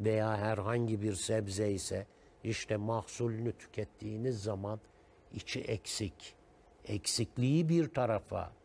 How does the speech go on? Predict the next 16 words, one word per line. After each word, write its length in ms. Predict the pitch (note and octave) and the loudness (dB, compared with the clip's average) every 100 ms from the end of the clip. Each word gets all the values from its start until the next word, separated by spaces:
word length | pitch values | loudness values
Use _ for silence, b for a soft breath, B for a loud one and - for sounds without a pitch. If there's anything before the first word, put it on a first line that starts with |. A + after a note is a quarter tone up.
| - - - - | -20 -20 -20 -6
eksikliği 760 | G#2 F2+ - A#2+ - B2+ C#3+ B2 | -4 -2 -2 -2 0 0 2 2
bir 160 | A#2+ | 0
tarafa, 600 | F#2 G2+ G#2+ G2 A#2 C3+ - B B B B B B - - - | 2 -2 0 -2 -2 -2 -6 B B B B B B -20 -20 -8
içindeki 880 | C3 - C3 A#2+ C#3+ C3 - D3+ D3 - - - - - A2 | -4 -2 -2 0 2 0 2 2 2 -4 -20 -20 -20 -10 -4
mikro 920 | A#2+ B2+ E3+ F#3+ - - D3 C#3+ - | 0 4 2 2 -8 0 4 4 2
R 400 | C3 B2 A#2 A#2+ | 0 2 2 2
N 260 | B2 A#2+ A#2+ | 4 4 2
A'lar, 580 | A#2 A#2 A#2 A2 G2+ | 2 2 2 0 0
bak 220 | A2 A2 - | -2 -2 -2
söylüyorum 680 | A#2+ A2 G#2+ A#2+ A#2 G#2+ | 2 2 2 4 2 2
mikro 460 | G#2 A2 G#2 G#2+ A2 | 0 -2 -4 -2 0
R 280 | G#2 G2 G2 | 2 0 -2
N 180 | F#2+ F2+ | -4 -2
A'ları. 400 | F2 E2+ E2 D#2 - - - - - - G2+ | -4 -6 -10 -14 -18 -20 -20 -20 -20 -16 -4
Ne 140 | G#2 | 0
yapıyor? 680 | A2+ C3 C3+ A#2 A2 A2+ | 2 2 0 -2 0 0